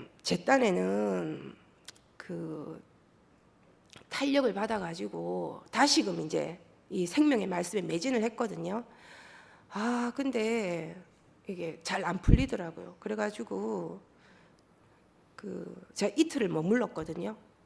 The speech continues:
근데 딱, 와, 새 판이, 새로운 세계가 펼쳐지는 거예요. 뭐냐 하면 십자가에서 내려오지 못한 예수가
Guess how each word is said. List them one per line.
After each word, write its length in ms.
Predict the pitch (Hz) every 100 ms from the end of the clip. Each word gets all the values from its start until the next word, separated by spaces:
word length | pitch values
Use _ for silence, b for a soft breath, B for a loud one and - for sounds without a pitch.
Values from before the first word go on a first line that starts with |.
| -
근데 640 | 285 262 262 202 151 - - _ _ _ _ -
딱, 440 | 370 427 - - - - _ - - -
와, 580 | 185 185 185 180 185 180
새 160 | - 339
판이, 320 | - 330 202
새로운 320 | 180 330 359 302
세계가 240 | 185 151
펼쳐지는 400 | 156 214 170 165
거예요. 360 | 165 143 143 165 - - - -
뭐냐 260 | 175 214
하면 600 | 226 226 175 185 165 - - - - - - - _ _ _ _ - - - b b b b b b b b b b b b _ _ _ _ _ _ _ _ _ _
십자가에서 1000 | - 294 - 277 247 214 185 185 214 190
내려오지 580 | 185 247 233 196 185
못한 920 | 170 170 185 - 214 190 196 185 170 - - - 196 208 - _ _ - -
예수가 920 | 180 196 - 240 160 165 170 156 -